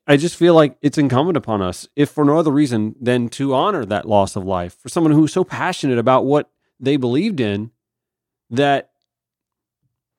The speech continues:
that person, that movement deserves to be heard out, right?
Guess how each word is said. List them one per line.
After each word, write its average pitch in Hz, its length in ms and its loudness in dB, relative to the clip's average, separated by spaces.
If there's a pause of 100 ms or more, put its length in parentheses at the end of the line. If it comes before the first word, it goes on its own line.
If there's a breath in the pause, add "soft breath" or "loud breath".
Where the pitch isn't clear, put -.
(880)
that 147 320 0
person, 123 540 0
that 151 200 2
movement 143 460 2
deserves 143 380 -2
to 151 100 -2
be 143 140 2
heard 135 220 2
out, 151 300 4
right? 117 340 2